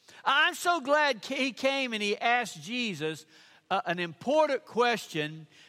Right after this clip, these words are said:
because whenever he asked that question, Jesus was able to very clearly reveal to all of us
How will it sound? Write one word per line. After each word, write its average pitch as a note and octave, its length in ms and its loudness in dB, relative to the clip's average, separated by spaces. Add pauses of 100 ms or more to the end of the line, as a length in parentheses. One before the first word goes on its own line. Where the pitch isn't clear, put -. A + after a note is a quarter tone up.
because A3+ 420 0
whenever C4 260 2
he A#3 120 4
asked D4 320 2
that A#3 240 0
question, G3+ 580 -2 (320)
Jesus D#4 680 0
was B3 200 -6
able A#3+ 260 2
to G3 120 -2
very C#4+ 420 2
clearly A3 680 0
reveal G3 520 0
to G#3 220 -4
all C#4+ 340 4
of D#3+ 80 2
us F3 320 2